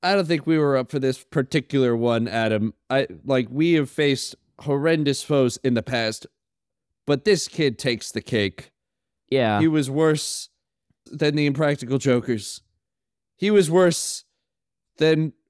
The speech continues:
Speaker 1: whatever we did in season two. I
Speaker 2: <laughs>
Speaker 1: honestly can't remember. I'm so much fucking pain.
Speaker 2: <laughs> Me too. I don't even rem-, I barely remember the last sixty-five episodes, honestly.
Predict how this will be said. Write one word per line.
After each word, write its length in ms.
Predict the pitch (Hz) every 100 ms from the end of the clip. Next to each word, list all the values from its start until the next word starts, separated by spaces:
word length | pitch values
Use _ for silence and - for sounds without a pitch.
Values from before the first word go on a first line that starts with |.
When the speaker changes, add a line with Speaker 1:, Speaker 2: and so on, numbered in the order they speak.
| _
Speaker 1:
whatever 440 | - 151 170 160 151
we 140 | 147
did 200 | 135 139
in 40 | 135
season 360 | - 127 120
two. 280 | - 131 120
I 200 | 131 139
Speaker 2:
<laughs> 0 |
Speaker 1:
honestly 260 | 127 123 120
can't 240 | 143 127
remember. 380 | 117 120 117 117
I'm 100 | 113
so 220 | - 151
much 200 | 135 120 -
fucking 300 | 123 117 107
pain. 360 | 127 110 101 - - _ _
Speaker 2:
<laughs> 360 | _ _ _ -
Me 160 | 117 117
too. 260 | - 85
I 160 | 107 139
don't 200 | 143 135
even 240 | 120 120
rem-, 200 | 110 110 -
I 180 | 131 123
barely 540 | 123 - 120 117 107
remember 440 | 98 98 101 101 90
the 120 | 92
last 300 | 92 92 -
sixty-five 640 | 101 - 98 - 92 85
episodes, 560 | 90 87 - 95 98 95
honestly. 720 | 95 95 98 - - 101 -